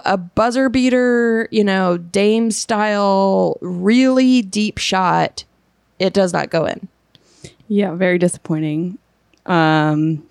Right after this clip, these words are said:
Speaker 2: so we're into overtime.
Speaker 1: Yeah, fourth quarter ends one seventeen to one seventeen.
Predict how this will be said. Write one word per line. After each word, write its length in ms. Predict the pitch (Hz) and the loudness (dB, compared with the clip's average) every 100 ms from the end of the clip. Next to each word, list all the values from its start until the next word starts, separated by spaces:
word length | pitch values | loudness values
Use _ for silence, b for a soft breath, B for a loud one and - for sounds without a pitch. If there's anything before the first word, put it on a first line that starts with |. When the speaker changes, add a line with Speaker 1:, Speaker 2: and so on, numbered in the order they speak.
| - | -4
Speaker 2:
so 180 | 180 165 | 0 2
we're 240 | 170 170 | 2 2
into 240 | 233 277 | 2 4
overtime. 800 | 254 180 160 156 160 156 87 - 196 | 4 2 2 0 0 -4 -2 -2 0
Speaker 1:
Yeah, 280 | 151 - | 0 -2
fourth 280 | 180 208 214 | -4 -2 -2
quarter 300 | - 226 226 | -2 0 0
ends 480 | - 208 214 214 208 | 0 -2 -2 -4 -2
one 220 | 180 175 | -2 -2
seventeen 400 | 185 196 180 185 | -2 -4 -2 -2
to 80 | 190 | 0
one 180 | 175 175 | -2 -2
seventeen. 600 | - 208 196 208 254 | -2 -2 -4 -4 -6